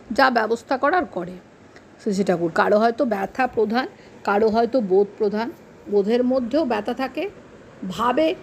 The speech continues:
কেঁদে করবো নে কি, আবার হয়তো মমতাও কম থাকতে পারে।" সুশীলা মা, "এখানে কিছু করলে কি বিগত আত্মার কাছে পৌঁছায়?"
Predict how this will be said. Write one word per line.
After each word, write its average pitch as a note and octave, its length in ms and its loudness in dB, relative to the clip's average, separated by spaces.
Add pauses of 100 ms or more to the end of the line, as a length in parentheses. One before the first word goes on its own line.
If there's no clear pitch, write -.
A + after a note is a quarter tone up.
(160)
কেঁদে D4 380 2
করবো D4+ 440 2
নে A#3+ 160 -2
কি, G3 240 -10 (520)
আবার B3+ 280 2
হয়তো C4+ 300 2
মমতাও A#3+ 540 0
কম A#3 260 -2
থাকতে G#3+ 340 -4
পারে।" G3+ 240 -4 (260)
সুশীলা G#3+ 400 -2
মা, F3+ 140 -2 (400)
"এখানে D4+ 280 2
কিছু D#4 280 0
করলে C#4 340 2
কি D4 120 0
বিগত A#3+ 360 0
আত্মার C4 360 -2
কাছে C#4 220 -2
পৌঁছায়?" A3+ 600 -2